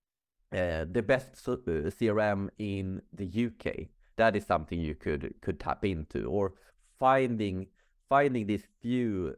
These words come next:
uh, non-branded terms where you place your bets on. And again, experiments here. I tend to run a few of those at a time and see if they work, uh,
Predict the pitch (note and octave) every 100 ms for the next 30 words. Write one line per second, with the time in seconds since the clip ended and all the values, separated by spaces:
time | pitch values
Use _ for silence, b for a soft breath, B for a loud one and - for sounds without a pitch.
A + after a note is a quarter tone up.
0 | - D2 D2+ C2+ A1+ G1+ - F#2+ F#2+ F#2+
1 | F2+ E2+ E2+ E2 D#2+ - G2+ E2 D2 D2
2 | F2 D#2+ D#2+ D#2 D2+ - - G2 E2+ F2+
3 | E2 G2+ - - C#2+ G2+ A2 B2 B2 G#2
4 | F2+ - - B2 G#2 C#2+ - - - C2+
5 | - G#2 G2+ F2+ G#2 G#2 F#2 F2 _ _
6 | - - G#2+ G#2 F#2+ E2 F2 D#2 F2 F#2+
7 | D3+ F3+ A3+ - G#2 A#2 G#2+ G#2+ G#2+ C3+
8 | D#3+ _ - - _ G2 G2+ G2+